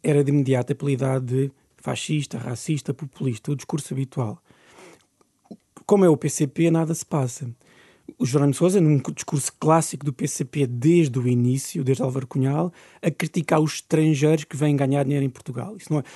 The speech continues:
se fosse aquele rapaz do Chega a dizer a mesma coisa, não se falava de outra coisa. Esse é o primeiro ponto.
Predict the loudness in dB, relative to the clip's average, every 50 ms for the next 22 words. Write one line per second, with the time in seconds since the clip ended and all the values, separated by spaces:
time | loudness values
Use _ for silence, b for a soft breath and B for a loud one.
0 | B B B B -4 -2 0 0 0 0 0 2 2 2 2 2 2 2 2 2
1 | 0 -2 -4 -2 0 0 2 0 0 0 -2 0 0 0 0 -2 0 -2 -4 -4
2 | -2 -2 -2 0 0 0 -2 -2 -4 -4 -2 -2 -2 -2 -4 -4 -6 -8 -10 -12
3 | -12 -14 -14 -16 -16 -12 -10 -4 0 2 2 2 2 0 -2 -2 -2 -4 -10 B